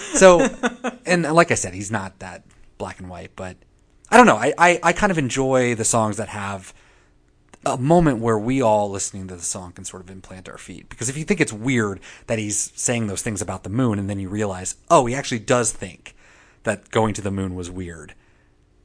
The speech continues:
then you might want to turn off the song. But then there's these moments where you're like, oh, okay, who's gonna wake it, take away his license to kill? Now, this is where the religion comes in, Kelly. You ready?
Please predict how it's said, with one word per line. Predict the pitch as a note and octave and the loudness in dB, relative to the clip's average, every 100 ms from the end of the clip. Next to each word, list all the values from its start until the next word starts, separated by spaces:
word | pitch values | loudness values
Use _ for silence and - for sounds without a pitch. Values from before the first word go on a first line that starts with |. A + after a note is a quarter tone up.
| _ | _
then | A#2 A2+ G#2+ G2 G2 | -2 0 2 -2 -10
you | - A2 A2+ G#2 | -12 -8 -8 -4
might | A#2+ A#2 | -2 -2
want | A2 G2 | -2 -8
to | - | -8
turn | G2+ | -12
off | E2 | -14
the | - | -12
song. | - - - - | -12 -12 -18 -6
But | - C3 | -4 4
then | D#3+ | 8
there's | D#3 A#2+ | 8 6
these | B2+ | 0
moments | C3+ A#2+ - | -2 -2 -4
where | G#2 | -8
you're | |
like, | G#2 - | -8 -10
oh, | D#3 C3 G#2+ | -12 -12 -12
okay, | - F2+ F2+ _ _ _ - | -16 -18 -20 _ _ _ -6
who's | B2+ | -4
gonna | C3 A#2 | -2 -2
wake | G#2 | -4
it, | F#2 - | -6 -14
take | - G#2+ | -14 -10
away | G2 | -10
his | F#2 | -10
license | F#2+ F#2 G2+ | -10 -12 -12
to | - | -16
kill? | - G2 - _ _ _ _ | -14 -14 -14 _ _ _ _
Now, | B2 | 0
this | C#3 | 2
is | C#3+ | 2
where | C3 | 0
the | A2+ | -2
religion | G#2 G#2+ C3+ A#2 | -4 -6 -6 -8
comes | F#2+ F#2 | -12 -16
in, | F2+ | -18
Kelly. | F2 F#2 F#2 F2+ | -18 -18 -18 -18
You | - | -12
ready? | G#2 C3 C#3+ | -10 -10 -14